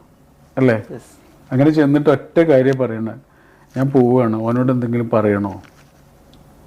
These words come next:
Speaker 1: ആദ്യം അവളെ കാലിൽ പോയിട്ട് വീഴും,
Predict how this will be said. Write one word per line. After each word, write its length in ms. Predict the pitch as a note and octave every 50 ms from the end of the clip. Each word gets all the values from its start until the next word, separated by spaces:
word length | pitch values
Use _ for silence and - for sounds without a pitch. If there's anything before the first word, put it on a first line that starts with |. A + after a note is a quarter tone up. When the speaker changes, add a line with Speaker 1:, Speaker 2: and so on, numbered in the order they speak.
| - - - - - - - - - - - - - - - - - - - - - - - - - - -
Speaker 1:
ആദ്യം 340 | G#2+ G#2+ A#2 B2 D3+ D#3+ E3
അവളെ 120 | D#3+ E3
കാലിൽ 340 | F3 E3+ D#3 D3 D3+ D#3+ E3+
പോയിട്ട് 280 | E3 E3 D#3+ D#3 D#3 F3
വീഴും, 540 | D#3+ D3+ C#3+ C#3 C3+ C#3 D3 E3 F3+ G#3+